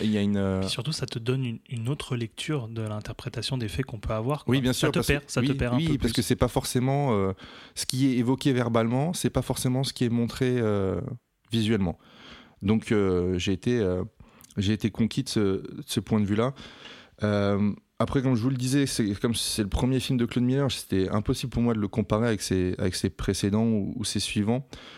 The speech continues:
Speaker 1: Donc, j'avais aucune idée de comment est son cinéma, de ce qu'il traite, euh, d'habitude, de sa manière de les raconter, et cetera. Donc, je vais pouvoir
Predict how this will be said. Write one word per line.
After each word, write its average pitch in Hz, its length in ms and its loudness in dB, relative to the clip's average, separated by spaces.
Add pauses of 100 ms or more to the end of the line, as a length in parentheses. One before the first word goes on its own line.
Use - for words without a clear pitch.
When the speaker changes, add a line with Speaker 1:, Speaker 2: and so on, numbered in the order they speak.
(120)
Speaker 1:
Donc, 104 100 4
j'avais 104 300 4 (140)
aucune 139 320 2
idée 127 200 0
de - 80 -18
comment 117 280 2
est 101 760 0
son - 160 -2
cinéma, 107 520 0 (360)
de 92 400 2
ce - 120 -4
qu'il - 140 -4
traite, 104 420 0
euh, 92 200 4
d'habitude, 95 460 0
de 92 60 0
sa 95 160 0
manière 95 300 2
de 95 80 2
les 92 100 4
raconter, 92 380 -2
et 90 60 -2
cetera. 107 400 -4 (600)
Donc, 113 200 4
je 101 100 0
vais 110 80 4
pouvoir 117 460 2